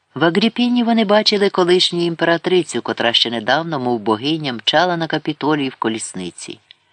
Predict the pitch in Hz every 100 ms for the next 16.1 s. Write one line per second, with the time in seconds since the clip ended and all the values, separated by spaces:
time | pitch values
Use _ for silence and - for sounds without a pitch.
0 | _ _ _ _ _ _ - 135 180 -
1 | 247 269 247 220 226 190 180 156 165 190
2 | 160 - 127 151 151 143 127 107 95 87
3 | - - - - _ - _ _ _ _
4 | _ _ _ _ 135 143 175 208 160 -
5 | - 117 - 117 113 - 151 165 156 -
6 | - 143 - 156 165 196 190 165 156 139
7 | 147 180 170 180 170 - - - - 180
8 | 175 151 143 147 165 160 160 117 104 107
9 | 117 131 123 131 147 - 190 107 62 -
10 | _ _ _ _ _ _ _ - 110 104
11 | 110 113 110 110 95 95 92 135 170 160
12 | 156 110 98 87 101 151 151 147 - -
13 | 151 143 135 139 139 - 123 127 147 -
14 | 127 127 131 127 - 135 127 131 127 127
15 | 127 120 123 - 123 123 123 123 113 123